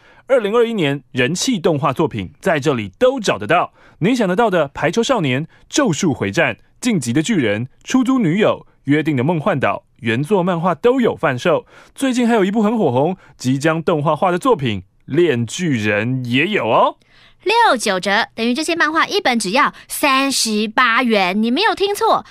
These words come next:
Speaker 2: 支持正版又想省荷包，就找 Bookwalker 就对喽。Bookwalker 新会员注册还有送五十元抵用券，还不赶快领起来？详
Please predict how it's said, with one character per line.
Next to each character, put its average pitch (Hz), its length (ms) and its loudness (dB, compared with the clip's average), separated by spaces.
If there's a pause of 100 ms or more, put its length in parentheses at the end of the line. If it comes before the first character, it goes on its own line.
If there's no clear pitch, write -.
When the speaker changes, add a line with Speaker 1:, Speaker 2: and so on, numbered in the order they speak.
(120)
Speaker 2:
支 403 120 -2
持 415 140 0
正 370 240 -2
版 202 240 0
又 240 80 -2
想 226 180 -2
省 165 300 -6
荷 180 220 -6
包， 330 200 4
就 320 140 -6
找 160 260 -2
Bookwalker 330 680 2
就 240 100 -2
对 339 160 -2
喽。 320 540 4 (280)
Bookwalker 320 680 2
新 370 240 -2
会 381 160 0
员 254 120 0
注 349 160 -2
册 - 300 -2
还 247 180 0
有 220 120 2
送 214 280 0 (200)
五 202 240 -2
十 240 360 -2
元 214 380 -2
抵 196 160 -4
用 208 220 -2
券， 202 260 -2 (180)
还 175 160 -2
不 214 80 -2
赶 202 80 0
快 240 140 2
领 262 240 -2
起 - 160 -2
来？ 214 340 0
详 254 300 -2